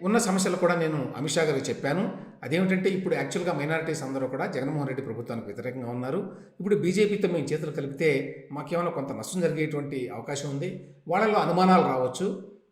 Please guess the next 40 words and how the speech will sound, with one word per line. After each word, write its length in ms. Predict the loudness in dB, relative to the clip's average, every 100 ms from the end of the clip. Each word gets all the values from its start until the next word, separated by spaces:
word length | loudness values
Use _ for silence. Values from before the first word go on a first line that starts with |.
| _ _ _ _
అని 120 | -6 -4
చెప్పి 560 | -2 0 0 -2 -6 -8
ఆ 100 | -6
విషయాన్ని 360 | -4 -2 0 -2
కూడా 120 | -2
కన్వే 220 | 2 2
చేశాను. 560 | 2 0 -2 -2 -4 -8 -16 -8
అయితే 320 | -4 2 4 2
ఇవన్నీ 320 | 0 2 2
కూడా 260 | 2 0
వాళ్ళు 200 | 0 -2
మిస్‌లీడ్ 380 | -4 -2 0 2
చేస్తున్నారు. 680 | 0 0 -4 -4 -6 -8 -16 -20 _
బీజేపీ 460 | -8 -2 -2 -2 -2
వల్ల, 480 | -2 -2 -2 -4 -10 -16 -6
బీజేపీతో 800 | -4 -2 -4 -6 -2 -2 -2 -4
ఎన్డీఏలో 420 | -2 0 2 2
పొత్తులో 360 | -2 -4 -2 -2
ఉండటం 380 | 0 -2 -2 -4
వల్ల 320 | -6 -8 -10
గతంలో 220 | -10 -4 -4
ఏం 120 | -2
జరగలేదు, 400 | -2 -2 -2 -2
ఇప్పుడు 220 | -4 -4
కూడా 140 | -4
ఏం 100 | -4
జరగదు 640 | -4 -4 -2 -2 -2 -6 -16 -18 -8
అనే 180 | -4
విషయాన్ని 520 | -4 -2 -4 -4 -6 -8
మనం 180 | -8 -8
ప్రచారం 380 | -8 -4 -2 -2
చేయాల్సిన 300 | -4 -6 -10
అవసరం 280 | -10 -8
ఉంది 220 | -6 -2 -2
అని 120 | -4
చెప్పి 380 | -4 -4 -4 -4
అమిత్ 160 | -2 0
షా 100 | 0
గారు 160 | 0
చెప్పారట. 420 | -4 -6 -8 -8